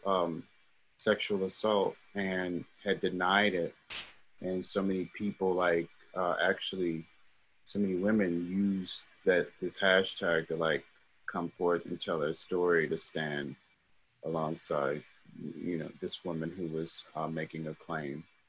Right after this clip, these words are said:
And so, um, I definitely think it, think it can be used as a way to, to, to get out, uh, particular perspectives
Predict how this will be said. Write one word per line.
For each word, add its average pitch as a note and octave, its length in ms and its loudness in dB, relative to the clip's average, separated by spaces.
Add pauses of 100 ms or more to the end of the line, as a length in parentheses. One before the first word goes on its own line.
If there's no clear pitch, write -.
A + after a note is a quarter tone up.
(280)
And E2+ 140 -2
so, E2 460 2 (320)
um, F2 460 0 (600)
I - 40 -6
definitely F#2+ 420 0
think F2+ 240 -4
it, - 460 -8 (100)
think F#2 220 0
it F2+ 120 -2
can F2+ 160 -2
be F2+ 100 -2
used F2 520 -4
as E2+ 160 -4
a F2 40 -6
way E2 500 2 (140)
to, E2+ 360 -2 (160)
to, F2 220 -4 (140)
to F#2 120 -8
get F2 220 -2
out, E2 280 0 (280)
uh, D#2+ 280 -2 (240)
particular E2 560 -6 (100)
perspectives D#2 840 -4